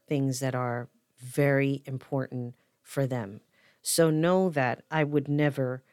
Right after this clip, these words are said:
breathe a word in any of our consultations that we have. I take that very seriously. I do. So I am going to randomly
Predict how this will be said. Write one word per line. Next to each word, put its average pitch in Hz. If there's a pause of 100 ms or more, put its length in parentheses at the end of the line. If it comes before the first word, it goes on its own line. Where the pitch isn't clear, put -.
(400)
breathe 151
a 139
word 139 (640)
in 143
any 160 (220)
of 147
our 139
consultations 139
that 131
we 131
have. 127
I 131
take 139
that 131
very 143
seriously. 127
I 147
do. 127 (140)
So -
I 233
am 349
going 262 (160)
to 190
randomly 165